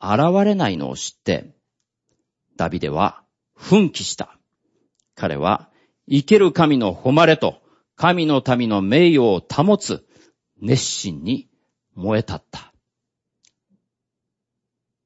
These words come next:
もうお分かりだと思うんですけれども、ダビデは決して叱責したお兄さんに対して生意気な、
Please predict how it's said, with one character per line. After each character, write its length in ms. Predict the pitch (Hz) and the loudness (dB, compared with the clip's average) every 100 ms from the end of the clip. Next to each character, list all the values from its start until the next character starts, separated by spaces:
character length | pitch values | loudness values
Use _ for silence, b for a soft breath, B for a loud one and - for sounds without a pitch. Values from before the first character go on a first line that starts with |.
| _ _ _ _ _ | _ _ _ _ _
も 340 | - 135 110 _ | -6 -4 -4 _
う 60 | 101 | -6
お 20 | |
分 80 | 110 | -4
か 100 | 120 | -4
り 80 | 117 | -4
だ 80 | 113 | -6
と 100 | 87 | -10
思 100 | 80 | -12
う 20 | |
ん 40 | |
で 60 | 73 | -14
す 80 | - | -16
け 60 | |
れ 60 | - | -16
ど 80 | 78 | -12
も、 280 | 78 65 _ _ _ _ _ - | -12 -14 _ _ _ _ _ -4
ダ 100 | 156 | -2
ビ 80 | |
デ 80 | 151 | 0
は 100 | 95 | -2
決 240 | - 120 - | -2 -8 -6
し 60 | |
て 320 | - 170 - _ _ _ _ _ _ _ - | -2 -2 -4 _ _ _ _ _ _ _ -18
叱 220 | - 165 | -10 -8
責 360 | - 185 180 165 | -2 -2 0 -2
し 60 | |
た 80 | 156 | 0
お 100 | 143 | 0
兄 120 | 180 | 0
さ 140 | 165 110 | -4 -6
ん 40 | |
に 80 | 78 | -6
対 140 | 76 | -12
し 100 | 71 | -12
て 260 | - 76 - _ _ _ _ _ _ _ _ _ _ _ _ _ _ _ _ - | -10 -10 -10 _ _ _ _ _ _ _ _ _ _ _ _ _ _ _ _ -8
生 300 | 110 123 135 | -2 2 4
意 80 | 127 | 2
気 120 | 131 | 0
な、 400 | 127 123 73 _ | 0 0 -2 _